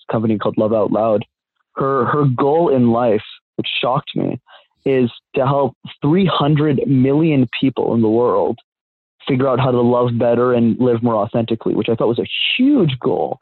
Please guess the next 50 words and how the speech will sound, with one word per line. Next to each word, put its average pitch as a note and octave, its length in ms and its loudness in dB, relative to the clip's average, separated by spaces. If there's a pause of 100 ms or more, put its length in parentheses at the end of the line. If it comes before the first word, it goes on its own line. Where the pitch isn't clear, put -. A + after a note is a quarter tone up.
(400)
right? C#3 280 2
And D3+ 300 0 (220)
she D#3+ 260 0
said E4+ 180 2
something D3+ 240 2
really C3+ 220 2
interesting B2+ 300 0
in B2+ 60 2
the A2+ 80 2
workshop A2+ 480 -2
that G2+ 140 0
really A#2 220 0 (120)
spoke B2 280 -2
to B2 100 -4
me. A#2+ 220 -2 (340)
And C3+ 200 0
her C3+ 160 2
answer E3 340 0
was, B2+ 180 0
how C#3 220 -2
do, D#3 300 2
how C#3+ 140 0
do, D#3+ 240 4
how D3 140 0
does D#3+ 220 0
she D3+ 220 0
stay A#2+ 180 0
motivated? A#2 600 0 (420)
And D3 120 2
she D3 120 0
builds D3+ 520 2
what C3+ 180 2
she C3 100 0
calls C3+ 320 0
what B2+ 280 2
if B2+ 120 0
statements. - 580 -4 (600)
And C#3 120 2
her F3+ 200 2
what C3 280 2
if, A#2+ 240 2 (160)
whenever C3 260 0
she C3+ 120 -2
wakes A#2 340 0
up, F#2+ 280 -2
is, A#2+ 240 0
"What B2+ 180 0
if C#3+ 140 -2
the C3 80 0
world A#2+ 340 0